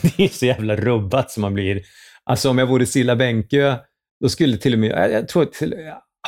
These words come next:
hon borde skämmas till och med och tycka, nej, men nu är det för uppenbart det, att det är politiserat, att vi aktivt väljer bort grejer, att vi inte har någon koll på de här redaktionerna. Men det gled också bara förbi. Men jag såg att utländska medier hade plockat upp det här uttalandet faktiskt på några ställen,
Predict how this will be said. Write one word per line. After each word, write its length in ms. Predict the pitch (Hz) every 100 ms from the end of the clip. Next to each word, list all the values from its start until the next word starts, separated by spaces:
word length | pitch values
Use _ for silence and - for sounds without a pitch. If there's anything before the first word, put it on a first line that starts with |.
| -
hon 240 | 233 190
borde 200 | 113 101
skämmas 400 | 101 113 90 90
till 140 | - 90
och 60 |
med 100 | 87
och 60 | 85
tycka, 220 | 110 -
nej, 100 | 123
men 140 | 131 160
nu 160 | 143
är 260 | 107 50 -
det 100 | 85
för 320 | - 50 50
uppenbart 600 | 104 - - 90 - - - _ _ _ -
det, 100 | 110
att 180 | 110 107
det 60 | 92
är 40 |
politiserat, 720 | - 98 85 - 104 82 85
att 120 | 85
vi 180 | 85 82 -
aktivt 500 | 104 - - 87 -
väljer 180 | 85 85
bort 240 | - -
grejer, 240 | - -
att 140 | - 104
vi 60 |
inte 140 | 175 107
har 60 |
någon 100 | 101
koll 240 | 104 120 170
på 100 | 104
de 80 | 92
här 100 | 90
redaktionerna. 540 | 92 - - 117 - - -
Men 80 | 160
det 60 | 214
gled 220 | 226 185
också 200 | 143 -
bara 160 | 117 87
förbi. 320 | 95 - - _ _ -
Men 120 | - 185
jag 100 | 180
såg 200 | 208 180
att 100 | -
utländska 420 | 151 185 190 165
medier 420 | 127 107 101 101 - _ _ - -
hade 200 | 120 175
plockat 360 | 185 - 92
upp 160 | - - -
det 120 | 92
här 100 | 90
uttalandet 680 | 87 - - - - 64
faktiskt 480 | - - - - -
på 60 | 107
några 200 | 90 -
ställen, 440 | - - - 98